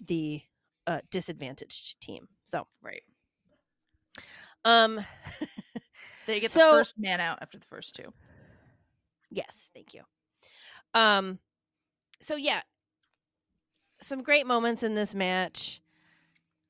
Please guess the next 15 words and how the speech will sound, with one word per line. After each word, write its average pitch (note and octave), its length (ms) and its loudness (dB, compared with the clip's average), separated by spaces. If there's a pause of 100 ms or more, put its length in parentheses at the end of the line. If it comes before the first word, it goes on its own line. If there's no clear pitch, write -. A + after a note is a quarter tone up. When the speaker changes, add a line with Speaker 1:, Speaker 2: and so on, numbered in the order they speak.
(240)
Speaker 1:
Like, A3 300 2
Jay, A#3 480 2
I A#3+ 60 2
don't C4 120 0
know C#4 60 2
if C4+ 80 -2
you A#3 100 -2
noticed, G3 300 -4
but G#3 100 -12
there's G3+ 160 -8
a G3+ 60 -10
part G3+ 220 -8
where G#3 120 -8
Jay, F#3 260 -6
like, F#3 280 -6